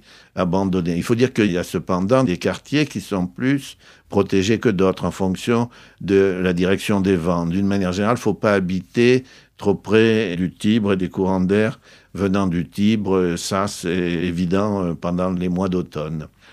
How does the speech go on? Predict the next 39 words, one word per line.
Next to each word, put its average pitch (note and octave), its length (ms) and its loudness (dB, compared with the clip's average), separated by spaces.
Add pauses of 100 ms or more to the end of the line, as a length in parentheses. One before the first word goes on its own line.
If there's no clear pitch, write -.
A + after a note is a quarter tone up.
(100)
Alors, F2+ 120 0
il F2+ 120 4
arrive, G2+ 260 2
par F2+ 140 0
exemple, F2+ 640 0
dans E2 280 -4
les E2 240 -4
annales F2+ 320 0
du F2 120 -4
paludisme, G#2 600 0 (100)
que F#2+ 240 -2 (480)
un D#2+ 140 -6
conclave G#2 880 2
se F#2 220 -6
soit F2+ 300 -2
tenu G#2+ 680 2
au F2+ 240 -2
Palais F#2 320 0
du E2+ 160 -4
Vatican A2 840 -2 (420)
pendant G2+ 300 4
les F#2 120 2
mois F2 180 0
d'été A#2+ 720 4 (420)
et A2 640 4
où A#2+ 400 4
un F2+ 320 -4
très F#2+ 200 -2
grand F#2+ 180 0
nombre F#2+ 460 2
de D#2+ 760 -2
membres E2+ 400 0
du D2+ 180 -6
conclave, G2 840 0
c'est-à-dire E2+ 640 -4
non F#2 160 -6
seulement F#2 380 -2
les F2 100 -2
cardinaux, G#2 560 -2